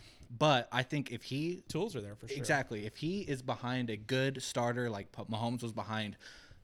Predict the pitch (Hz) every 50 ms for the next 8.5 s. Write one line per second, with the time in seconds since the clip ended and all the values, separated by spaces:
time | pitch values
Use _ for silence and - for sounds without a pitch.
0 | - 113 113 110 101 - - 131 131 127 - - 143 151 151 147 131 135 143 -
1 | 139 160 208 233 - 196 156 135 120 - 135 123 120 127 123 120 110 101 - 123
2 | - 110 107 107 110 104 - - 98 98 95 92 92 92 - - 104 120 113 -
3 | - 123 135 143 104 98 123 120 110 107 98 - - - - - - - - -
4 | 131 131 123 101 - 104 95 - 170 151 143 151 151 151 113 107 - 107 98 -
5 | - - 123 120 117 110 101 104 101 - - 135 123 117 110 143 165 131 151 -
6 | - - 160 151 139 123 107 - 165 170 - - 113 113 117 110 - 107 85 92
7 | 98 98 - - 110 110 117 139 135 - 131 131 110 101 - - - - - -
8 | - - 120 113 107 104 98 98 98